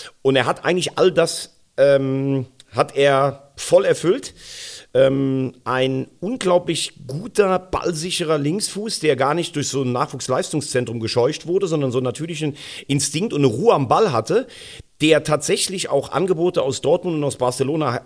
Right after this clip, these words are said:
ha-, hatte. Und ich hätte ihm zu seiner besten Zeit auch zugetraut, in jeder Spitzenmannschaft mitzuspielen. Und, ähm,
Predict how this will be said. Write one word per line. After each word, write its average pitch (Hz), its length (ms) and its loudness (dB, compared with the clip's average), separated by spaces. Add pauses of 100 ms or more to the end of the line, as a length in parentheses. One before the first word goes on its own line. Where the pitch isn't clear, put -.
ha-, 113 160 -2
hatte. 170 240 2
Und 151 300 -4
ich - 240 -6
hätte 156 200 -4
ihm 160 260 -4
zu 139 100 -8
seiner 143 200 0
besten 151 280 -2
Zeit 151 260 -2
auch 139 80 -4
zugetraut, 143 560 -2
in 120 120 -2
jeder 156 400 0 (180)
Spitzenmannschaft 151 720 -4
mitzuspielen. 160 680 -4 (580)
Und, 127 360 2
ähm, 113 280 4